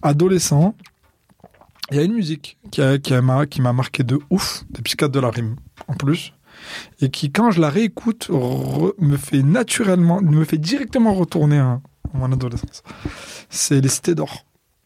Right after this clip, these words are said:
de, des Psychiatres, qui est sorti en deux mille huit, je crois, ou deux mille neuf.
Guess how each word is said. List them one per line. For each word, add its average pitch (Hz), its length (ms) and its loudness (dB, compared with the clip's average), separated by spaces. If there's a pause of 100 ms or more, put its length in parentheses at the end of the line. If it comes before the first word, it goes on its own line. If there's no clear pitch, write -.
(420)
de, 127 480 4
des 127 80 0
Psychiatres, - 560 -6
qui - 120 -4
est 113 40 0
sorti - 260 -6
en 123 60 0
deux 120 240 0
mille 120 380 0
huit, 120 520 -2
je - 100 -10
crois, 123 180 0
ou 120 80 2
deux 113 80 -2
mille 110 120 -2
neuf. - 280 -8